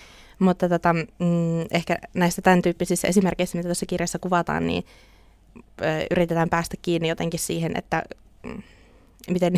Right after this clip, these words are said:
niinku pienetkin asiat sitten loppujen lopuksi kasvaa arjessa usein suureksi, tai arki koostuu niistä pienistä asioista, miten sen nyt haluakaan sanoa. E-, eräs haastateltavani, jolla on, ö, tai oli haastatteluhetkellä kaksi pientä lasta, ja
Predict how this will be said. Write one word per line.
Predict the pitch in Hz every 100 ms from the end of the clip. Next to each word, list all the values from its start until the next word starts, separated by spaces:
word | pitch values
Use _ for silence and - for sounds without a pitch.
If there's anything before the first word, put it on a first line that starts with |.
| -
niinku | 185 196 -
pienetkin | 262 214 - 208
asiat | 208 202 185
sitten | 180 175
loppujen | 180 - 170
lopuksi | 165 180 -
kasvaa | 180 175 165 165 - -
arjessa | - 180 175 175
usein | 185 175
suureksi, | 175 165 -
tai | - 208 160
arki | - 160 -
koostuu | 160 170 160 165
niistä | 160 170
pienistä | - 160 160 -
asioista, | 180 - - -
miten | -
sen | 196
nyt | 190 185
haluakaan | 170 160 185
sanoa. | 180 180 - - - - - -
E-, | 170 -
eräs | 180 170
haastateltavani, | 165 - 165 165 170 170
jolla | 165 175
on, | - - - - - - - 190 175 175
ö, | -
tai | 185
oli | 170
haastatteluhetkellä | 170 170 185 175 - 170
kaksi | 180 -
pientä | 175 190
lasta, | 226 - 180 - - -
ja | 185 165 156